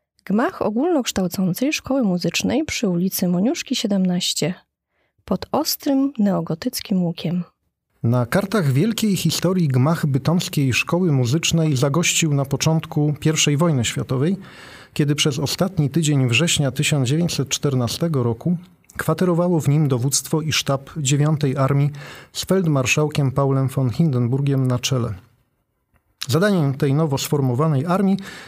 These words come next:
Speaker 2: miało być uderzenie z Górnego Śląska w kierunku na Dęblin i Warszawę. Hindenburg, późniejszy prezydent Republiki Weimarskiej, przybył do Bytomia opromieniony już sławą wielkiego dowódcy,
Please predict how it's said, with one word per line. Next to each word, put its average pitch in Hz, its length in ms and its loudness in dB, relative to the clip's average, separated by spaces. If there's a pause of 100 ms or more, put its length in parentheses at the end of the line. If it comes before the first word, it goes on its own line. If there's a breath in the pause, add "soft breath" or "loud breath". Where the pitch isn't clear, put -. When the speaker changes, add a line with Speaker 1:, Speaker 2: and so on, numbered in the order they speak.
(180 loud breath)
Speaker 2:
miało 196 240 2
być 180 180 -2
uderzenie 160 520 2
z 110 60 -2
Górnego 131 420 0
Śląska 160 520 0
w - 60 -6
kierunku 143 420 0
na 127 120 2
Dęblin 147 500 2
i 156 140 0
Warszawę. 131 600 0 (760 loud breath)
Hindenburg, 135 800 0 (480 soft breath)
późniejszy 135 440 0
prezydent 147 480 0
Republiki 180 480 2
Weimarskiej, 147 680 0 (340 loud breath)
przybył 240 280 0
do 190 100 2
Bytomia 165 420 2
opromieniony 147 580 0
już 139 160 0
sławą 156 360 0
wielkiego 131 400 0
dowódcy, 139 580 0